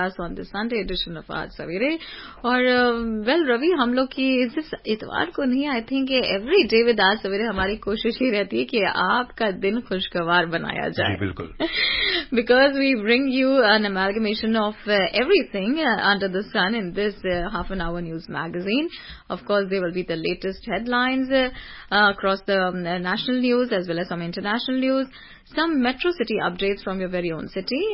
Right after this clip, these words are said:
Speaker 1: and the last segment in which we remember, uh, some of the important events that took place on this day or the personalities who either have the birth or death anniversaries or birthdays today। So all of that in the next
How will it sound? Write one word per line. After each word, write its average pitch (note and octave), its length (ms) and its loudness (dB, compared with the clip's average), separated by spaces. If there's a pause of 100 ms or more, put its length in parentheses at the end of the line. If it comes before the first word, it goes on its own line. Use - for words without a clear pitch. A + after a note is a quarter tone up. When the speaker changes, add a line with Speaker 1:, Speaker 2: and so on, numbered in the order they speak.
(140)
Speaker 1:
and A3+ 340 -2
the A#3+ 80 -2
last A3+ 320 -4
segment A#3+ 460 -4
in G#3+ 200 -2
which G#3+ 220 -6
we A#3 120 -2 (140)
remember, F3 520 -6 (500)
uh, F#3+ 320 0
some F#3+ 80 -6
of F#3+ 140 -6
the G3 60 -4
important G3 640 -2
events G3 380 -4
that C#4 180 -2
took C#4 180 -10
place C#4 280 -6
on C4 100 -2
this C4+ 240 -4
day D4 100 0 (140)
or D4+ 420 -4 (140)
the A#3+ 260 0
personalities A3+ 720 -4
who G3 140 -2
either G3+ 220 -4
have G3+ 100 -6
the G3 80 -4
birth G3+ 340 -4
or F#3+ 140 -8
death G#3+ 240 -2 (500)
anniversaries G3 800 -4
or D#4 140 -2
birthdays F#3 680 -4
today। - 260 -10 (400)
So C4 160 -2
all F4 240 2
of B3+ 140 -4
that B3 400 0
in A#3+ 100 -2
the A3+ 360 0
next G3 380 -6